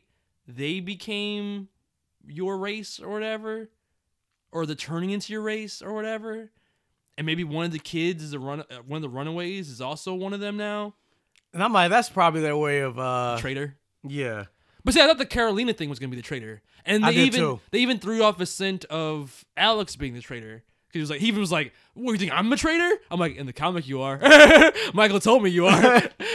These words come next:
Speaker 2: <laughs>
Speaker 1: Um, but then Chase is a traitor. So they're
Speaker 2: Mm-hmm.
Speaker 1: gonna do it again? There, there's, there's another traitor? <laughs>
Speaker 2: I mean, technically, he wasn't a traitor. 'Cause he did
Speaker 1: That's
Speaker 2: try.
Speaker 1: not what he did? That's not what Alex did in the comic?
Speaker 2: Well, Al-, no, Alex was just,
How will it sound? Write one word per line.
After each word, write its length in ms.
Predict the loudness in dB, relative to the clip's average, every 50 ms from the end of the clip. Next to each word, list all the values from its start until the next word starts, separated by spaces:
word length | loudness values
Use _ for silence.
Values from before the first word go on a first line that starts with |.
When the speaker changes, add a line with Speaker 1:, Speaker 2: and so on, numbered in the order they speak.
| -6 -6
Speaker 2:
<laughs> 320 | -10 -16 -18 -16 _ -4
Speaker 1:
Um, 200 | -2 -2 0 0
but 60 | 2 2
then 120 | 2 2
Chase 280 | 2 2 0 0 0 -2
is 80 | -8 -8
a 60 | -8
traitor. 380 | -8 -8 -10 -10 -12 -18 _ _ _ _ _ _ _ _ _ _ _ _ _ _ _ _ _ _ _ _ _ _ _ _
So 120 | -10 -6 -4
they're 80 | -2
Speaker 2:
Mm-hmm. 60 | -2
Speaker 1:
gonna 100 | -2 -2
do 120 | -2 -4 -4
it 40 | -4
again? 400 | -4 -4 -4 -4 -6 -6 -8 -6
There, 180 | -6 -8 -8 -8 -10 -12 -10 -10
there's, 200 | -10 -10 -10 -10
there's 160 | -10 -8 -4
another 160 | -2 -2 -2
traitor? 340 | -2 -2 -4 -4 -4 -6 -6 -2
<laughs> 40 |
Speaker 2:
I 600 | 2 4 6 6 6 6 4 4 2 2 2 2
mean, 200 | 2 4 2 2
technically, 420 | 2 2 0 0 -2 -8 -6 -4 -4
he 80 | -2
wasn't 300 | -2 -2 -4 -4 -6 -8
a 100 | -8 -10
traitor. 580 | -10 -10 -6 -6 -4 -4 -4 -6 -8 -10 -12 -14 _ _ _ _ _ _ _ _ _ _ _ _ _ -20 -20 _ _ _ _ _ -12
'Cause 160 | -8 -8 -6
he 80 | -6 -4
did 180 | -2 -2 -2 -2
Speaker 1:
That's 100 | -2 2
Speaker 2:
try. 100 | 2 2
Speaker 1:
not 100 | 2 2
what 100 | 0 0
he 60 | 0
did? 160 | -2 -4 -4
That's 120 | -4 -6 -6
not 100 | -6 -4
what 80 | -2 -2
Alex 200 | -2 -2 -4 -6
did 220 | -6 -6 -6 -6
in 60 | -8
the 40 | -10
comic? 440 | -8 -8 -8 -8 -8 -10 -16 _ _ _ _ _ _ _ _ _ _ _ _ _ _ _ _ _ _ -4
Speaker 2:
Well, 140 | -2 -2 2
Al-, 220 | 6 6 6 6
no, 140 | 6 2 2
Alex 440 | 2 4 4 4 6 4 4 0 -4
was 140 | -6 -6 -6
just, 300 | -6 -6 -6 -8 -8